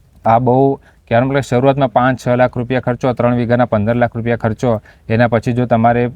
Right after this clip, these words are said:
આ બધું પ્રોડક્શન કાઢી દેવું પડે તો એ આપણા માટે ખર્ચાળ કહેવાય. એટલે શરૂઆતના બીજ ઉપર તમે પહેલા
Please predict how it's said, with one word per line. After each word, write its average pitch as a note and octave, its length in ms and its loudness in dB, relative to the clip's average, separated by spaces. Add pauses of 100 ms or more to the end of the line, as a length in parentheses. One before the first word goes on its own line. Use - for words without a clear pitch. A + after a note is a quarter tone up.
આ A2 120 2
બધું A2+ 280 0
પ્રોડક્શન A#2 460 -2
કાઢી G#2+ 280 0
દેવું A#2 240 0
પડે G#2 220 -6
તો B2 140 -8
એ B2+ 60 -2
આપણા A#2+ 240 0
માટે A#2+ 200 -2
ખર્ચાળ G#2+ 400 -2
કહેવાય. F2 540 -12 (160)
એટલે B2+ 320 -2 (120)
શરૂઆતના D#3 640 2
બીજ D3+ 260 -2
ઉપર D#3 200 -2
તમે D3+ 240 -2
પહેલા D3+ 380 2